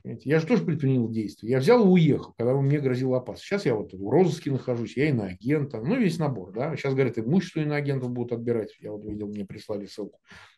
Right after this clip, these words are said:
Неважно. Но я предпринял действия, я изменил собственную судьбу. В лучшую, худшую сторону. Как бы страшный суд покажет, понимаете?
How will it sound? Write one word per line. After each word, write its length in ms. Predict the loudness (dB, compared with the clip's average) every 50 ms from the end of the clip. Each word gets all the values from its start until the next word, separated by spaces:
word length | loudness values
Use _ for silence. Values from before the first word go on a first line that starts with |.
| _ _ 2
Неважно. 520 | 4 6 6 6 6 6 4 2 0 -6 -12 -16 _ _ _ _ _ _ _ _ _ _ 6
Но 60 | 8
я 180 | 8 8 8 6
предпринял 500 | 4 2 4 4 4 6 6 6 6 4
действия, 380 | 4 4 4 2 2 0 -2
я 120 | 0 2 2
изменил 360 | 4 4 4 4 4 4 2
собственную 420 | 2 0 -4 -4 -2 -2 -2 -2
судьбу. 480 | 0 -2 -4 -4 -4 -6 -6 -8 -12 -14 -18 _ _ 0
В 60 | 2
лучшую, 420 | 4 4 4 4 2 0 -2 -2
худшую 380 | -2 0 -2 -2 -2 -2 -2 -2
сторону. 420 | 0 0 0 0 0 -4 -6 -8 -14 _ _ _ _ _ _ _ _ _ _ _
Как 220 | 2 2 4 4
бы 420 | 4 4 6 6 6 4 4 0 -2
страшный 340 | -2 -2 -2 0 0 -2 -2
суд 240 | -2 -2 -4 -4 -4
покажет, 400 | -6 -4 -4 -4 -4 -4 -6 -14 -20 _ -14
понимаете? 500 | -10 -6 -4 -2 -2 -2 -2 -4 -8